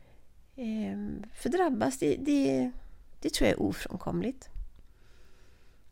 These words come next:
Och det finns såklart jättemånga olika anledningar till att skrivkramp uppstår. En av de vanligaste orsakerna är perfektionism,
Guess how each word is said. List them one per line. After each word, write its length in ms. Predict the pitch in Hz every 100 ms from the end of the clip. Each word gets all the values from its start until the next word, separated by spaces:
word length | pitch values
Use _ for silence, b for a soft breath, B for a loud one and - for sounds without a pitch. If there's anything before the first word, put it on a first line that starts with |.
| - -
Och 80 |
det 80 | 214
finns 220 | 254 285
såklart 560 | 214 - 202 180 - - - - - - - - - - -
jättemånga 680 | 180 277 - - 170 165
olika 540 | - 285 214 165 - -
anledningar 540 | 339 294 196 180 175
till 220 | 175 170
att 140 | 165 -
skrivkramp 640 | - 226 190 - - 160
uppstår. 680 | - 196 - - - - 339 - b b b b b b b b b b - -
En 300 | 320 370 339
av 100 | 170
de 220 | 185 180
vanligaste 560 | 190 185 185 - 190 -
orsakerna 720 | 185 190 - 175 - 190 311 - - -
är 480 | - 202 190 - - - - - -
perfektionism, 1080 | 196 175 - 185 - - 190 254 - -